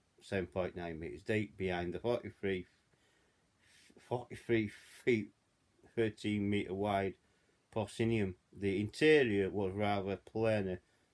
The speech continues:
than the many of Glenn's cinemas, with concealed lighting under the balcony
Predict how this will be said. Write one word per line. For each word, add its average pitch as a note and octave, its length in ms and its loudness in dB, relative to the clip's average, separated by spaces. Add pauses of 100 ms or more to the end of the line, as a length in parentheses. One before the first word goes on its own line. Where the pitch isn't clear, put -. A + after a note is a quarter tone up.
(200)
than F#2 180 0
the F#2+ 100 0
many G2 360 2 (100)
of F#2 400 -4
Glenn's G2 540 0
cinemas, F#2+ 500 -4
with F#2 240 -4 (920)
concealed B2+ 720 2
lighting A2 840 0
under F#2+ 540 0 (640)
the F#2+ 80 -4
balcony F2+ 800 -2